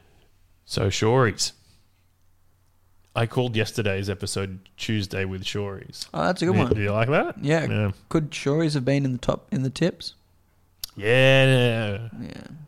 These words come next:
Speaker 1: Bit controversial. I
Speaker 2: Bit,
Speaker 1: didn't, you
Speaker 2: yeah,
Speaker 1: know, I didn't
Speaker 2: but
Speaker 1: wanna
Speaker 2: Didn't wanna split the audience.
Speaker 1: Exactly. So that's my three tips.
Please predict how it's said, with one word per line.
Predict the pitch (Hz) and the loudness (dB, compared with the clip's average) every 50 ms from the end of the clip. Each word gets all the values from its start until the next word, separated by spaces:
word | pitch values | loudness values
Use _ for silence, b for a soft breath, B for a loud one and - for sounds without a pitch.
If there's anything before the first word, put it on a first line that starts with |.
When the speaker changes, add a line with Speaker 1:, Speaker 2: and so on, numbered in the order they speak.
| _ - | _ 0
Speaker 1:
Bit | - 160 127 | 0 0 2
controversial. | - 131 127 110 - 95 90 92 92 92 92 - - 95 98 101 | 6 4 4 6 4 2 0 0 -2 -2 -2 -4 -4 -4 -4 -4
I | |
Speaker 2:
Bit, | 104 | -4
Speaker 1:
didn't, | 107 101 98 - | -4 -4 -4 -4
you | - | -4
Speaker 2:
yeah, | - - | -4 -4
Speaker 1:
know, | 95 92 92 | -4 -4 -2
I | 104 113 | -2 0
didn't | 113 107 104 | 0 0 0
Speaker 2:
but | 101 98 | -2 -2
Speaker 1:
wanna | 104 107 104 - 156 - - - - - - - - - | -2 -4 -4 -6 -10 -14 -20 -20 -20 -20 -20 -20 -16 -10
Speaker 2:
Didn't | 143 127 139 | 0 2 4
wanna | 135 131 123 | 4 4 4
split | - - - - 131 110 117 | 2 0 0 0 0 2 4
the | 123 117 | 4 4
audience. | 117 117 117 120 120 123 117 - - - | 6 6 6 6 4 2 2 0 -2 -4
Speaker 1:
Exactly. | 98 92 92 101 101 98 92 - - 92 87 90 92 | -2 -2 0 2 2 2 0 -2 -2 -2 -2 -2 0
So | - - 123 117 117 | 2 6 8 8 10
that's | 123 139 147 139 - | 12 10 10 10 8
my | - 139 135 120 | 8 10 10 10
three | - - 131 127 123 123 120 113 107 107 - - - - - - | 10 8 10 10 10 10 10 8 6 2 -2 -10 -20 -20 -20 -10
tips. | - - 110 98 95 - - - - - - | -2 0 0 0 -2 -4 -10 -14 -14 -14 -14